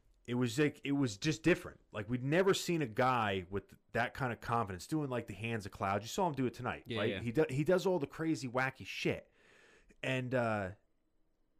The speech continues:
Speaker 1: you know, we haven't really seen anybody do that kind of shit before until, like, Stylebender. So it took, like, a long time to get, like, another guy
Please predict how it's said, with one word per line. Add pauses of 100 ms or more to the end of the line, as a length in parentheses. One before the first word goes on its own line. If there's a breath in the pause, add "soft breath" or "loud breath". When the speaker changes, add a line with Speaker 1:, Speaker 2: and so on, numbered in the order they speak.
(440)
Speaker 1:
you
know,
we
haven't
really
seen
anybody
do
that
kind
of
shit (960)
before
until,
like,
Stylebender. (240)
So
it
took,
like,
a
long
time
to
get,
like,
another
guy